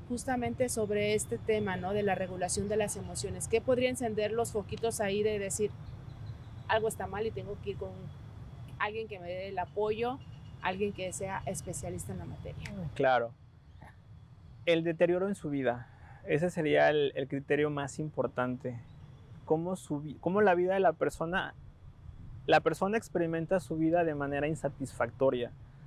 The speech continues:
Speaker 2: No se siente satisfecha con la vida que tiene, no se siente satisfecha con la persona que es, experimenta bastante sufrimiento emocional, psicológico, y sobre todo que la,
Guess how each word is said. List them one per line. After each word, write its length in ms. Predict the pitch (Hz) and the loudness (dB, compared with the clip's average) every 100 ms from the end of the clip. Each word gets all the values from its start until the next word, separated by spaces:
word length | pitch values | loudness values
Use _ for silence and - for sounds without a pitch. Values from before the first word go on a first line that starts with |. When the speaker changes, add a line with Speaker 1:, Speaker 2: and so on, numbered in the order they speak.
| - | -10
Speaker 2:
No 200 | - 147 | -2 0
se 160 | 147 170 | 2 0
siente 560 | - 156 151 151 156 151 | 0 -2 0 4 4 6
satisfecha 680 | - 139 139 - 139 - | 2 2 -2 -2 -2 0
con 200 | 156 135 | -2 -2
la 100 | 131 | 0
vida 240 | 127 135 139 | 2 4 2
que 140 | - | 0
tiene, 600 | 147 151 160 165 147 147 | -4 0 0 0 -4 -6
no 200 | 135 135 | -6 -6
se 120 | 127 | -4
siente 360 | 139 143 135 139 | -4 -4 -2 -2
satisfecha 640 | - 147 131 123 135 135 | 0 -2 -2 -2 -2 0
con 160 | 135 131 | 0 2
la 80 | 127 | 2
persona 540 | - 123 - 135 135 | 2 -2 -2 -2 -2
que 360 | 123 131 139 147 | 0 2 2 2
es, 160 | 147 - - - - - | -2 -8 -16 -16 -16 -6
experimenta 680 | 139 - 147 147 143 139 143 | -6 0 2 2 2 2 4
bastante 480 | 139 - 135 131 | 4 2 -6 -6
sufrimiento 960 | 143 139 - 127 127 131 135 139 131 127 - - - - - - - | -8 -8 -4 -2 0 0 -2 0 0 0 -2 -18 -18 -18 -18 -18 -4
emocional, 840 | - 127 127 - 131 131 131 131 | 0 2 2 2 2 2 2 0
psicológico, 880 | - 135 127 127 131 - - - 135 - - - - - - - - - | -4 -4 0 2 2 0 -4 -2 -4 -6 -20 -20 -20 -20 -20 -20 -14 2
y 120 | 170 | 4
sobre 280 | 185 170 170 | 6 8 8
todo 300 | 160 185 208 | 8 6 6
que 180 | - 170 | 6 8
la, 260 | 156 156 | 10 8